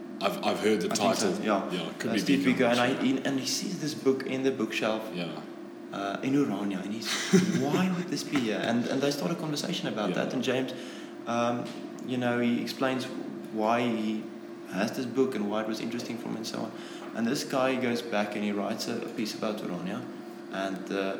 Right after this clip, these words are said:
Speaker 2: um, uh, the publication,
Speaker 1: Yeah.
Speaker 2: they, they, they, they, they, uh,
Speaker 1: They mentioned this book was
Speaker 2: No,
Speaker 1: there.
Speaker 2: no, they didn't wanna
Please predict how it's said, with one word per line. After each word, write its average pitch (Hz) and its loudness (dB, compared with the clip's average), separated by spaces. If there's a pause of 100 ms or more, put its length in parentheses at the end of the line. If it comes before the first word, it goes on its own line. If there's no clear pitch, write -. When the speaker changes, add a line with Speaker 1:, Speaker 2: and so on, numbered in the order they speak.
(120)
Speaker 2:
um, 92 0 (1900)
uh, - -6
the - -6
publication, 110 -2
Speaker 1:
Yeah. 90 0
Speaker 2:
they, 107 0
they, 107 0
they, 107 0
they, 104 0 (100)
they, 104 -2 (260)
uh, - -10
Speaker 1:
They 90 -2
mentioned 92 4
this 80 0
book 85 -2
was 82 -4
Speaker 2:
No, 117 4
Speaker 1:
there. 113 4
Speaker 2:
no, 107 -2
they 113 2
didn't 123 2
wanna 117 2